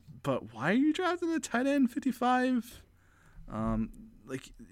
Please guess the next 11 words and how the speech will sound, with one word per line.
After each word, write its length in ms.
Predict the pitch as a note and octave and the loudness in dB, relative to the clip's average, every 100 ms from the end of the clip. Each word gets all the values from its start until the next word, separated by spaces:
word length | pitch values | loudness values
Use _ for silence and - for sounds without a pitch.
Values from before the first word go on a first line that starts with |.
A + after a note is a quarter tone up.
| A2+ C3 - | -14 -14 -8
yeah, 360 | D3+ D#3+ D#3 B2+ | 4 6 6 4
it, 380 | A#2+ A#2+ A#2+ | 2 -2 -2
was 220 | C#3 C#3 C#3 | 0 2 4
it 80 | B2+ | 4
a 80 | |
need? 300 | B2 B2+ E3+ | 6 6 6
Yes, 600 | C3 A#2 A2+ C3+ - - - - - | 6 6 6 2 -2 -6 -10 -18 -8
um, 480 | G#2 G2 F#2 F2+ - - | -4 -4 -4 -8 -12 -6
to 120 | A2 | -2
an 60 | |
extent. 640 | G#2+ - G#2 G2+ G#2+ - | -2 -2 -2 0 -2 -4